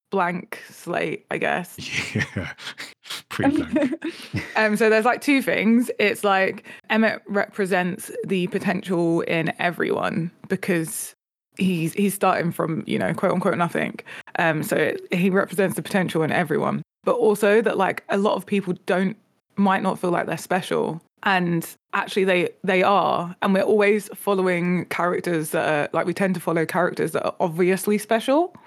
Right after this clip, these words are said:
Speaker 2: Mm, talk
Speaker 1: And
Speaker 2: about Iron Man and, well, everyone in the, <laughs> in the M C U, yeah.
Speaker 1: <laughs> And so I think having a character that isn't so obviously special, uh, helps to highlight just what is special in everyone.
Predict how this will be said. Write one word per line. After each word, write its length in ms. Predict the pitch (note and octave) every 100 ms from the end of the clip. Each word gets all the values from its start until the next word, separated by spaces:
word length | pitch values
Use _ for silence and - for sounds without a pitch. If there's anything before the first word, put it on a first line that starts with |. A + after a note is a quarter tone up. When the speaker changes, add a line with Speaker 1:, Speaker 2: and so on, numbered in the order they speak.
| - _ _ G#3
Speaker 2:
Mm, 280 | F#3 F3
talk 40 | -
Speaker 1:
And 60 | D#2+
Speaker 2:
about 160 | F#2+
Iron 220 | F2+ F#2+ F2+
Man 280 | E2 D#2+ E2 -
and, 280 | E2+ E2 -
well, 260 | - C#3 - - A#3
everyone 400 | G2 G2+ F2+ -
in 180 | D#2+ E2
the, 140 | E2
<laughs> 420 | E2+ - - - C4+
in 280 | C4 F#3+
the 80 | G#3 A#3+
M 60 |
C 160 | A3 -
U, 60 |
yeah. 260 | G4+ - C4+ - - -
Speaker 1:
<laughs> 200 | - - G#3
And 420 | A3 G3+ F3+ G#3
so 180 | - G3
I 120 | F#3
think 520 | - G#3+ G3+ - - _
having 360 | - G3+ G3+ G3+
a 60 | F3+
character 480 | - F#3 F#3+ F3+
that 260 | F3+ E3+ - -
isn't 300 | G3+ F#3+ -
so 260 | F#3+ F3
obviously 760 | - D3+ - F#3 F3 F3 E3+ E3+
special, 680 | - - F3+ - - - - - - -
uh, 180 | - E3
helps 260 | E3 F#3 F3+
to 80 | F#3
highlight 540 | F3+ E3 D#3 D#3 - - - _ _
just 420 | - E3 - - - _ _ _
what 220 | G3 G#3
is 140 | G3 F3+
special 360 | - F3 E3+
in 100 | D#3+
everyone. 600 | D#3 F3+ E3+ - D3+ E3+